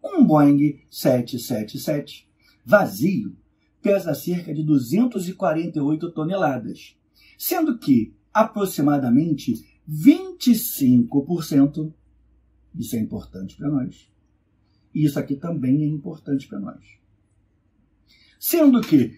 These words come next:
vinte e cinco por cento desse total corresponde ao titânio empregado na fabricação da aeronave, fato que revela a magnitude do uso deste metal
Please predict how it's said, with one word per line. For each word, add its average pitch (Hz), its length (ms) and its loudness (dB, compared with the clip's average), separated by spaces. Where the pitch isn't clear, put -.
vinte 349 560 -2
e 202 60 2
cinco 143 480 2
por 143 200 -2
cento 123 300 -4
desse 131 240 -2
total 180 480 0
corresponde 185 680 0
ao 185 100 -2
titânio 185 880 -2
empregado 160 800 -2
na 151 140 0
fabricação 143 760 -6
da 143 120 -4
aeronave, 143 760 -4
fato 139 420 0
que 135 140 -2
revela 135 640 2
a 160 180 0
magnitude 175 960 -2
do 156 100 4
uso 139 380 0
deste 127 540 -2
metal 175 500 0